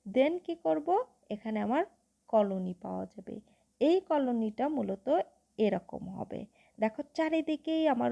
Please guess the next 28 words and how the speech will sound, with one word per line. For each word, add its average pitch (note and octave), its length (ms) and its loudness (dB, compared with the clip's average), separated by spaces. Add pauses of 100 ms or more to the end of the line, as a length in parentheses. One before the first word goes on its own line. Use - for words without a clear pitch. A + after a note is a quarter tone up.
(160)
ছোট B3+ 220 -10
ছোট A#3+ 200 -12
ছোট A3+ 240 -8
কলোনি G3 580 -4
তৈরি F3+ 320 -4
হয়েছে F3+ 400 -10 (420)
এবং G3 240 -4 (220)
এই C#4 200 4
কলোনি C#4 520 0 (220)
সারফেস C#4 680 -6
কলোনি F#3+ 440 -4
হবে। F#3+ 280 -10 (200)
সারফেস G#3+ 360 -6 (120)
কলোনি D4 320 -4 (100)
কারণ D#4 300 0
কি? F#4 220 -4 (400)
আমার G#3 240 -4
মিডিয়া, B3+ 560 2 (160)
তার A3+ 160 -2 (120)
উপরে D4 500 -2
আমি G#3 300 -4
আমার G3 180 -6
স্যাম্পলটা G#3 640 -6
দিয়েছি, A#3+ 520 -6
তার A3 260 -6
উপরে B3 340 -2
আমার A#3+ 240 0
কলোনিটা G#3+ 760 -4